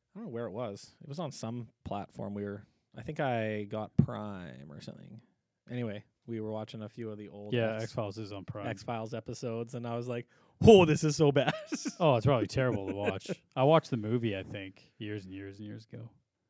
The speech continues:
Speaker 1: Yeah, but he
Speaker 2: 'Cause they
Speaker 1: was
Speaker 2: had a
Speaker 1: really
Speaker 2: movie.
Speaker 1: good in Californication.
Speaker 2: That mo-, that show was unreal.
Speaker 1: That show was great.
Speaker 2: Yeah. The girls were on it were great, too.
Speaker 1: Yeah.
Speaker 2: Giving each other high fives. Yeah, yeah. Yeah. Well, you wanna wrap her up?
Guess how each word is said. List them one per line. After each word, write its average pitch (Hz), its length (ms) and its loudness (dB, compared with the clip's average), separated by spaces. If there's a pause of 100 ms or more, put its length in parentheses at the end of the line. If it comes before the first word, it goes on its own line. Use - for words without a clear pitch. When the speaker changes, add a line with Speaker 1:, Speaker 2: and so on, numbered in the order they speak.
Speaker 1:
Yeah, 151 220 -4
but 147 100 -2
he 151 80 0
Speaker 2:
'Cause 190 80 4
they 233 60 6
Speaker 1:
was 233 60 6
Speaker 2:
had - 40 2
a 208 40 4
Speaker 1:
really 185 160 6
Speaker 2:
movie. 147 100 4
Speaker 1:
good 151 100 8
in 139 160 2
Californication. 120 920 -2
Speaker 2:
That 120 200 0
mo-, 110 260 -4
that 120 200 -6
show 101 200 -4
was 98 120 -12
unreal. 92 540 -12
Speaker 1:
That 165 160 2
show 170 160 2
was 123 160 -2
great. 95 300 -14 (280)
Speaker 2:
Yeah. 110 200 -10 (380)
The 120 100 -4
girls 117 320 2
were 107 100 -2
on 107 160 -4
it 110 80 -10
were 117 80 -10
great, 110 320 -10
too. 117 240 -8 (340)
Speaker 1:
Yeah. 117 160 -10 (540)
Speaker 2:
Giving 110 180 -12
each 110 140 -20
other 110 160 -12
high 107 140 -16 (100)
fives. 110 340 -18 (1300)
Yeah, 123 80 -10 (1800)
yeah. 107 60 -10
Yeah. 101 140 -12 (800)
Well, 147 280 4
you 151 100 -2
wanna 160 160 8
wrap 156 220 10
her 147 120 12
up? 160 240 8